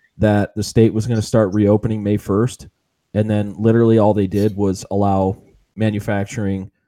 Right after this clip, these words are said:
distribution, and construction go back to work, which I'm in manufacturing, and I was already working from home. So, and we're still gonna be working from home 'cause our company is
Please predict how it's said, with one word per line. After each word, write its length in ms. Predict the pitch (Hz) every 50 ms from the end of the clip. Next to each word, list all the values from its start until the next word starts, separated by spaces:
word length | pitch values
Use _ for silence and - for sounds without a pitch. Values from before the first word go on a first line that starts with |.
| _ _ -
distribution, 800 | - 110 107 - 101 98 101 101 101 - - 104 98 95 90 -
and 220 | - 101 95 90 -
construction 540 | - 107 - - - 104 101 - - 110 101
go 100 | 104 101
back 200 | 104 104 104 -
to 60 | 113
work, 320 | 107 113 123 127 - _ _ _ _ _ _ _ _ _ _ _
which 180 | 110 110 -
I'm 160 | 131 135 143 143
in 100 | 131 120
manufacturing, 840 | 120 113 104 101 - 120 123 120 113 - - 101 95 95 92 95
and 100 | 85 95
I 80 | 101 110
was 160 | 113 107 98
already 340 | 110 101 95 107 117 113 104
working 280 | 92 104 101 101 110 104
from 160 | - 113 92 104
home. 280 | 101 95 90 87 92 -
So, 380 | - - 98 92 92 95 - _ _ _ _ _ _ _ _ -
and 120 | 101 101
we're 100 | 101 101
still 300 | - - - 156 156 156
gonna 120 | 139 107
be 120 | 104 104 98
working 280 | 101 98 92 98 104
from 180 | 95 104 101 98
home 340 | 107 98 92 92 92 90 95
'cause 180 | - 104 90
our 100 | 98 101
company 400 | - - 113 101 - 110 101 95 98
is 300 | 92 90 - - -